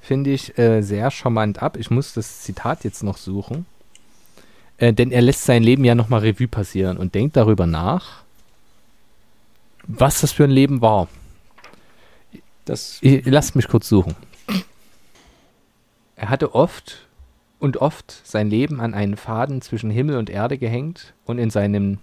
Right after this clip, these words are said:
Speaker 1: letzten Jahren als Fremdenführer hatte er mehr über die Menschen erfahren, als er begreifen konnte. Soweit er wusste, hatte er keine nennenswerte Schuld auf sich geladen und er war den Verlockungen der Welt, der Sauferei, der Hurerei und der Völlerei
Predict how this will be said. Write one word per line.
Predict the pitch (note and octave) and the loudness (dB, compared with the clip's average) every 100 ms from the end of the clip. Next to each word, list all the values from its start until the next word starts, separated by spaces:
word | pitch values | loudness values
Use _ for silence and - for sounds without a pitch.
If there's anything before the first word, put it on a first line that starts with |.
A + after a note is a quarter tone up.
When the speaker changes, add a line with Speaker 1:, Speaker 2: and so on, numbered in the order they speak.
| - | -12
Speaker 1:
letzten | A#2 G#2 - - A2+ | -4 -2 -2 -4 -2
Jahren | G2 A#2 D#3 A#2 | 0 0 -2 -4
als | G2+ | -6
Fremdenführer | - A2+ C#3 C#3 C3+ C3 | -4 -4 -4 -2 -2 -2
hatte | A2 A2 | -2 -2
er | G#2+ | -2
mehr | G2+ A#2+ | -2 -2
über | C#3+ A2 | -2 -2
die | G2 | 0
Menschen | G2 - G#2+ | -2 -4 -8
erfahren, | G#2+ F#2+ F#2+ G2 | -4 -4 -4 -4
als | F#2+ - | -6 -8
er | |
begreifen | F#2+ - E2+ F2 G2 | -8 -8 -8 -8 -8
konnte. | F#2 F2 F#2+ - - - - - | -10 -10 -12 -16 -20 -20 -20 -16
Soweit | - G2+ G2+ | -6 -2 0
er | F#2 | 0
wusste, | G2 C#3 - F#3 D#3+ | 0 -2 -2 -2 -2
hatte | B2+ G2+ | -2 -4
er | |
keine | - G#2 A#2+ C#3 | -6 -4 -2 -2
nennenswerte | A2 A2+ C#3+ - A2 G#2+ | -2 -2 -4 -6 -6 -6
Schuld | - C3+ F3 | -4 -4 -2
auf | C#3+ | -6
sich | - B2+ - | -6 -8 -4
geladen | A#2 A#2 A2+ A#2+ - - - - - | -2 0 0 -4 -12 -20 -20 -12 -2
und | A2 | 0
er | |
war | G2 G#2 | 0 0
den | A2 | -2
Verlockungen | - F#2+ F#2+ - C#3+ C3 A#2+ | -2 -4 -4 -2 -2 -2 -2
der | F2+ | -4
Welt, | F2 F#2+ G#2 - - | -4 -6 -8 -12 -10
der | F2+ | -6
Sauferei, | F2 A2 D3+ C3+ A#2+ | 0 0 2 0 0
der | G#2+ F#2+ | 0 0
Hurerei | D#3 E3 A#2+ B2 B2 | 0 0 0 -2 -2
und | A2 | -4
der | G#2 | -4
Völlerei | - D3+ G#2+ G#2 | -2 -2 0 -2